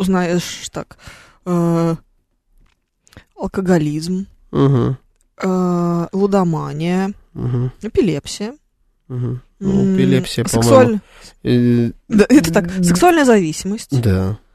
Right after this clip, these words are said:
Speaker 1: Он же бабник еще был страшный.
Speaker 2: Да.
Speaker 1: Я щас про Достоевского, не про Толстого.
Speaker 2: Я
Speaker 1: Хотя,
Speaker 2: понимаю.
Speaker 1: в общем,
Speaker 2: Хотя
Speaker 1: у второго
Speaker 2: Толстой
Speaker 1: тоже.
Speaker 2: тоже, да.
Speaker 1: Да. Э, токсичность.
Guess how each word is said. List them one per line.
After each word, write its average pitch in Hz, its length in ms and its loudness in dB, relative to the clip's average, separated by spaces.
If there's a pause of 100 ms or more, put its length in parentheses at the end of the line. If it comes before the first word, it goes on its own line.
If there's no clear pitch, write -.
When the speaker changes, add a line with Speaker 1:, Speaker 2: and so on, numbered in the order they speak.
(380)
Speaker 1:
Он 160 140 -2
же 151 40 -4
бабник 214 320 -2
еще - 160 -8
был 139 120 -12
страшный. - 420 -10
Speaker 2:
Да. 101 320 -2 (140)
Speaker 1:
Я 160 100 -6
щас - 160 -8
про - 160 -14
Достоевского, 175 460 -2
не 151 80 -4
про - 100 -10
Толстого. 156 300 -2
Speaker 2:
Я 135 60 4
Speaker 1:
Хотя, 160 120 6
Speaker 2:
понимаю. 415 220 8
Speaker 1:
в - 20 8
общем, - 220 2
Speaker 2:
Хотя 339 100 4
Speaker 1:
у - 40 6
второго 311 280 6
Speaker 2:
Толстой - 140 6
Speaker 1:
тоже. 269 140 4
Speaker 2:
тоже, 113 280 0
да. 110 320 0
Speaker 1:
Да. 202 340 4 (440)
Э, 180 560 0 (240)
токсичность. - 840 -4